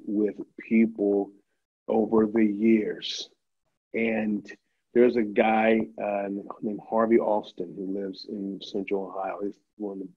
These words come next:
most best speakers out there. And he, he has a photo of every engagement he's ever done. From the first day, he has a photo, what he spoke about, what happened here, what,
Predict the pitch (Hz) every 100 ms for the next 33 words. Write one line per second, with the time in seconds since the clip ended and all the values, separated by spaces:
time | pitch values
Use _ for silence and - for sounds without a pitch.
0 | - 101 92 _ _ _ _ _ - 92
1 | - 110 - - 107 95 98 104 98 98
2 | - 95 90 _ _ _ _ 107 95 98
3 | - - 113 110 101 107 - 113 110 101
4 | 85 - 85 _ - 113 107 110 104 -
5 | 95 87 107 107 104 104 - 92 _ _
6 | - - 104 95 _ _ - - - _
7 | _ _ _ _ _ _ _ 117 110 101
8 | - _ 127 120 120 - - 101 - 117
9 | 110 98 107 104 107 95 - 113 110 98
10 | 104 113 113 110 - - 117 110 101 -
11 | 87 110 113 110 113 - 113 104 123 110
12 | 117